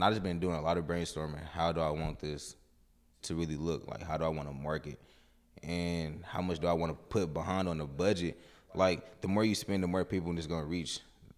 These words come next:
for sure. So it's like, bro, this, bro, this marketing for this, bro, I'm,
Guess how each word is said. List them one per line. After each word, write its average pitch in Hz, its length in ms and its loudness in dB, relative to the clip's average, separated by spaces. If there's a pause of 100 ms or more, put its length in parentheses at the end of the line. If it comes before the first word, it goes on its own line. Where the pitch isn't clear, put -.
for 76 140 -10
sure. 87 520 2 (380)
So 82 480 0 (220)
it's 82 160 -2
like, 82 280 2 (560)
bro, 62 200 -8 (320)
this, - 320 -6 (540)
bro, 78 120 -4
this 82 180 -2
marketing 73 760 -4
for 73 140 -8
this, 78 320 -2
bro, - 220 -10
I'm, 76 160 -6